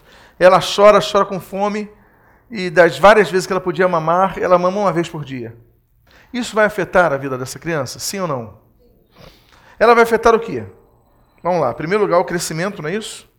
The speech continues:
Segundo lugar, o que que vai afetar? Vai afetar a mente dessa criança. Não vai ter nutrientes.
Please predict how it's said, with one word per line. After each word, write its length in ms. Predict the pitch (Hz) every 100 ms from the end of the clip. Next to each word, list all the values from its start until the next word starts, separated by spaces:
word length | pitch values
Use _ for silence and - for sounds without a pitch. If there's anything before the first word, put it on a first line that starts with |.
| _ _ _ _ _ _ _ _ _ _ _
Segundo 400 | - - 214 233
lugar, 260 | 196 175 165
o 40 |
que 100 | 226
que 60 | 208
vai 100 | 208
afetar? 640 | 196 185 160 135 117 - _ _ _ _ _ _ _ _ _
Vai 200 | 170 180
afetar 400 | 220 254 - 208
a 80 | 226
mente 400 | 196 214 269 -
dessa 240 | 160 -
criança. 560 | 147 139 131 120 - 147 _ _ _ _ _ _ _ _ _ _ _ _ _ _ _ _ _ _
Não 160 | 208 185
vai 100 | 208
ter 140 | 208
nutrientes. 1160 | 226 247 - 208 220 254 247 160 127 - - -